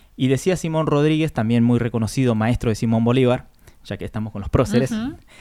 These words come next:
Speaker 1: "Se ha de educar a todo el mundo sin distinción de razas ni colores. Mandar recitar de memoria lo que no se entiende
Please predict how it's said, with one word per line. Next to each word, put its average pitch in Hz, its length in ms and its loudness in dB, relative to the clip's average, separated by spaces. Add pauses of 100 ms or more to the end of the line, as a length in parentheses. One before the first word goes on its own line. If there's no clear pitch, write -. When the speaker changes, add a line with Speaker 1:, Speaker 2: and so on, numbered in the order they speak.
(180)
Speaker 1:
"Se - 180 2
ha 160 80 6
de 170 80 6
educar 151 300 4
a 151 100 2
todo 180 220 4
el 170 60 2
mundo 175 260 0
sin 165 200 -6
distinción 147 460 -2
de 139 80 0
razas 135 320 -2
ni 120 80 0
colores. 92 540 -4 (360)
Mandar 127 400 2
recitar 143 440 0
de 135 100 0
memoria 127 460 4
lo 107 160 0
que 117 80 -2
no 135 140 0
se 143 120 -2
entiende 180 580 0